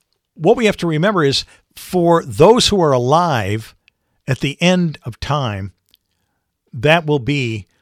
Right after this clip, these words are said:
the coming of Christ, will be the time we stand. But for those of us in the interval, it may happen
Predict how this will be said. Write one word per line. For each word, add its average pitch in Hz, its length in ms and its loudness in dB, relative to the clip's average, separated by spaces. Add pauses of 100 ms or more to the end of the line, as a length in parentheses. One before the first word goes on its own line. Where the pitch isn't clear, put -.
(180)
the 135 80 -6
coming 131 340 -2
of 107 100 -6
Christ, 104 600 -8
will 123 240 -6
be 131 220 -4
the 123 120 -6
time 131 360 -4
we 117 120 -4
stand. 98 640 -8 (1300)
But 131 380 4 (580)
for 143 160 0
those 175 320 2
of 160 120 0
us 175 260 0
in 156 220 -4
the 131 180 -4
interval, 104 500 -4 (960)
it 165 240 -2
may 170 300 0
happen 120 600 -4